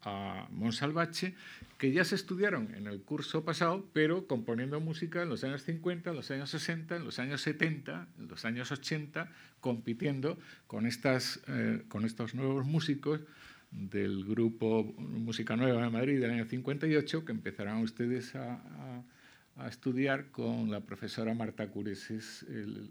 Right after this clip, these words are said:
en los próximos días. Es decir, <clears throat> todavía en la segunda mitad del siglo siguen componiendo, eh, mucha música y a veces muy, muy buena, eh, los compositores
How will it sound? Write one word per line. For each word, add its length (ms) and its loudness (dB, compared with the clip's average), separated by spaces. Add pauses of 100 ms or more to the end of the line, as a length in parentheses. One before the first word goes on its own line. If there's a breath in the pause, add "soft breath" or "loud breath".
en 120 -12
los 140 -14
próximos 480 -6
días. 360 -16 (440 loud breath)
Es 80 -10
decir, 480 -6 (240)
<clears throat> 720 2
todavía 720 8 (120)
en 440 -4
la 120 -2
segunda 360 0
mitad 220 0
del 120 0
siglo 520 -2
siguen 420 0
componiendo, 720 -4 (440 loud breath)
eh, 240 -4
mucha 320 0
música 680 -2
y 80 -8
a 60 -8
veces 600 -6
muy, 460 -2 (200)
muy 200 -2
buena, 380 2 (460 loud breath)
eh, 560 2
los 160 0
compositores 880 -2